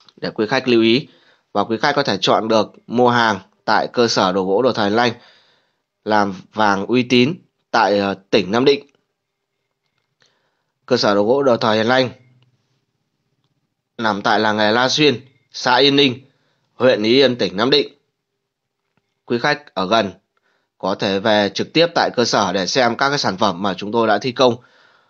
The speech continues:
Hoặc quý khách có thể bỏ ra từ năm tới mười phút xem các cái video clip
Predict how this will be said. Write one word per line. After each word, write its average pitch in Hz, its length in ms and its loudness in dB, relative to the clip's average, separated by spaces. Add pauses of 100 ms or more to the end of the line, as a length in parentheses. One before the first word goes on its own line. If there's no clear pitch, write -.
(380)
Hoặc - 220 -8
quý 110 120 -2
khách 139 180 0
có 143 80 -2
thể 120 120 -2
bỏ 101 240 0
ra 120 140 2
từ 104 160 -2
năm 113 260 0
tới 101 180 -2
mười 117 200 2
phút 147 240 0
xem 117 360 -2
các 139 240 0
cái 117 100 -8
video 120 480 2
clip 131 260 0